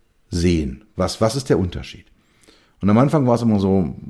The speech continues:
früheren Zeiten, früheren Zeiten, so vielleicht vor hundert Jahren, äh, vielleicht auch vor achtzig Jahren,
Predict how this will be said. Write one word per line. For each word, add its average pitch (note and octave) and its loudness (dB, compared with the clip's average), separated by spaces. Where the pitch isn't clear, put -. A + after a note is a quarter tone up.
früheren A2 2
Zeiten, E2+ -4
früheren D2+ -10
Zeiten, E2 -4
so C2+ -6
vielleicht - -16
vor - -14
hundert E2 -2
Jahren, D2+ -6
äh, - -16
vielleicht - -18
auch E2 -10
vor C3 2
achtzig C3 0
Jahren, F#2+ 2